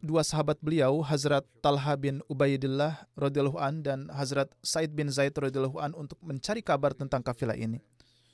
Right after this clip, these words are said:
Kedua sahabat ini berangkat dari Madinah. Setelah mereka mengumpulkan informasi terkait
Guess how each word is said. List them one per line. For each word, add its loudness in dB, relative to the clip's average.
Kedua 2
sahabat 2
ini -2
berangkat 0
dari -2
Madinah. -2
Setelah 0
mereka 0
mengumpulkan -2
informasi -6
terkait -4